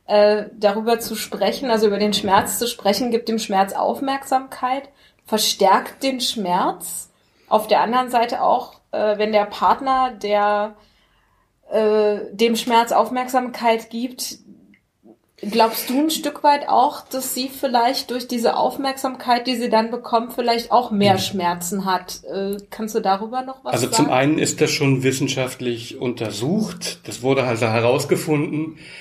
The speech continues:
Speaker 2: dass in, äh, Beziehungen, wo der Partner mit der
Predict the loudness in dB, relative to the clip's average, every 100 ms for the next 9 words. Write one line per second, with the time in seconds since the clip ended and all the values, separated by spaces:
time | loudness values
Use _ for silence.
0 | -20 -20 _ -2 0 0 -4 -6 -10 _
1 | -2 2 4 4 2 -4 -12 -16 -10 -8
2 | -8 -4 -2 2 4 6 6 4 2 2
3 | 2 0 0 0 2 2 -2 -2 -2 0
4 | 2 2 0